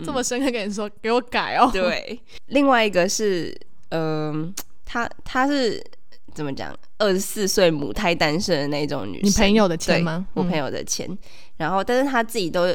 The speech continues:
Speaker 2: 知道他大概什么时候应该会遇到对的人，因为他
Speaker 1: 他自己会知道？
Speaker 2: 因为他，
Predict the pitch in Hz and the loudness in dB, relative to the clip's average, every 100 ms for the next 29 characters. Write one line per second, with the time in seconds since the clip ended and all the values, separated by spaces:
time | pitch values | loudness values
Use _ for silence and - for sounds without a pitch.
0 | - - 170 165 175 190 175 - 147 - | -2 -6 -6 -2 -2 -2 -4 -2 -2 -2
1 | 160 135 - - 117 - - 170 175 147 | -4 -4 -6 -6 -6 -6 -6 -4 -2 -2
2 | 175 180 185 208 - 156 143 120 151 90 | -2 0 0 0 -2 -2 -2 -2 -4 -4
3 | - - - - - - - 196 226 247 | -6 -8 -10 -10 -10 -10 -4 2 2 2
4 | 285 254 320 349 403 320 - 349 339 330 | 4 6 6 4 2 0 0 -2 0 0